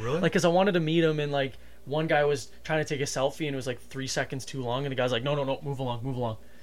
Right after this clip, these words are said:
Speaker 2: So I was kinda bummed, but I didn't get a picture, but I, we walked by him, like, "Oh, I'm a really big fan," shook his hand. He's like, "Oh, I'm so sorry, thank you so much." And it was, it was crazy, like, uh, Danny Hester was walking down the stairs
Speaker 1: Yeah.
Speaker 2: as I was walking up the stairs.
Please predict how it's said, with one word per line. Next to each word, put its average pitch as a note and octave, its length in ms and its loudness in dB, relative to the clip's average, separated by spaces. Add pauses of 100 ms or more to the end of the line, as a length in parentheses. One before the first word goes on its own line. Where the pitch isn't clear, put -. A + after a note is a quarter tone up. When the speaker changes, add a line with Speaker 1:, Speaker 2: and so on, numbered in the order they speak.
(120)
Speaker 2:
So D#3+ 160 -2
I - 40 2
was D3+ 120 -2
kinda F#3 180 -2
bummed, C3 380 0
but B2+ 140 6
I C#3 60 10
didn't E3 140 8
get D#3+ 100 12
a D3 40 8
picture, D3+ 320 0
but C3 160 2
I, C3 80 2
we C#3 160 0
walked C#3 260 4
by C3 140 0
him, C#3 80 0
like, C3 120 0
"Oh, C#3 60 0
I'm C3 160 2
a - 20 2
really C3+ 180 4
big B2 160 4
fan," B2+ 200 4
shook - 220 0
his B2+ 100 -2
hand. B2+ 220 -4
He's B2+ 100 -8
like, C3 140 -6
"Oh, C#3 180 -4 (220)
I'm C3 80 -6
so D3 140 -2
sorry, C#3 300 2
thank C3+ 220 0
you C3 80 -2
so C#3+ 160 -4
much." C3+ 300 -4
And B2+ 80 -6
it - 20 -6
was, B2+ 140 -6
it C#3+ 60 -2
was C3+ 120 -2 (100)
crazy, D#3 640 2
like, B2 300 4 (480)
uh, B2+ 300 4
Danny C#3 280 0
Hester C3+ 440 -2
was C#3 100 -2
walking C3 300 -2
down C3 160 -2
the C3+ 80 -2
stairs C3 320 0
Speaker 1:
Yeah. C#3 80 -2
Speaker 2:
as C3 60 -4
I - 20 -2
was B2+ 100 -4
walking B2 280 -4
up B2 160 -2
the A#2+ 60 -6
stairs. C3 600 -2